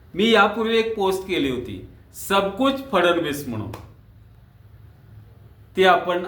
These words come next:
ऐकली असेल. त्याच्यामध्ये मी असं थोडक्यात सांगितलेलं होतं की हे जे मंत्रिमंडळ आत्ताचं होणार आहे, या मंत्रिमंडळाचा सगळी प्रमुख खाती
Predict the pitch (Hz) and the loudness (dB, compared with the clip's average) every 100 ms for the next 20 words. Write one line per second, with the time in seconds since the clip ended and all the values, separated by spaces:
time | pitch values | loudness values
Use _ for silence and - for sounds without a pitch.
0 | 147 156 147 160 143 - 113 - - - | -4 -4 -4 -2 -2 -4 -10 -12 -16 -20
1 | - _ - - _ _ _ _ _ _ | -20 _ -20 -20 _ _ _ _ _ _
2 | _ - 175 170 226 240 240 240 240 226 | _ 2 2 6 4 4 2 0 2 2
3 | 233 240 247 240 - - 190 190 233 240 | 2 0 -2 -6 -14 -8 -6 -2 -2 -2
4 | 240 190 185 190 196 196 185 175 156 151 | 0 -2 0 -2 0 0 0 0 -2 -2
5 | 151 - - _ - 233 247 262 262 - | -8 -16 -20 _ -6 -2 0 0 -2 -6
6 | - - 180 220 240 262 233 214 208 220 | -14 -8 0 2 2 0 0 -2 -2 -4
7 | 208 208 208 196 175 185 180 185 160 165 | -2 2 4 4 0 -2 -2 -2 0 0
8 | 170 165 135 135 123 120 - - 170 202 | 2 2 0 -2 -4 -6 -14 -10 2 4
9 | 247 226 190 226 214 220 220 220 226 233 | 4 0 -2 -4 -2 0 2 0 0 -2
10 | 233 233 - - - _ _ _ _ - | -2 -8 -20 -20 -20 _ _ _ _ -4
11 | 226 233 254 285 - 233 226 240 202 190 | 0 2 4 2 2 2 2 -2 -2 -4
12 | 175 135 - - | -2 -4 -6 -14